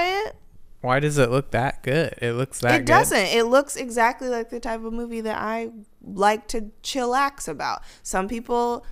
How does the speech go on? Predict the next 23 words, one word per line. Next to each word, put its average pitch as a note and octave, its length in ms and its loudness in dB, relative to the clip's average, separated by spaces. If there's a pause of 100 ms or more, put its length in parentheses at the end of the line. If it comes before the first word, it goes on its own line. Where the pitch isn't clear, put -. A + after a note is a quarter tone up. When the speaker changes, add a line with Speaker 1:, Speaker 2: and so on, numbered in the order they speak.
(180)
Speaker 1:
like - 260 2
to C4 100 -2
watch A#3 300 2
Marvel A#3+ 360 -2
movies. B3 680 -8 (580)
My F3+ 400 4
idea A3 300 2
of A3 80 -2
a A3+ 80 -2
popcorn A3 500 -4
movie G#3+ 360 -4
is G3+ 340 0
white E3 320 2
women F#3+ 320 -2
in G3+ 140 -4
peril. F3+ 680 0 (680)
Speaker 2:
Ooh. D#3+ 340 -12 (460)
Speaker 1:
Okay? A#3+ 380 -4 (440)
Speaker 2:
Okay. G#3+ 320 -6 (460)
Well, F3 340 4
Speaker 1:
Anyway. - 160 -12 (460)
Speaker 2:
look, C#3+ 420 4 (180)
I F#3+ 680 8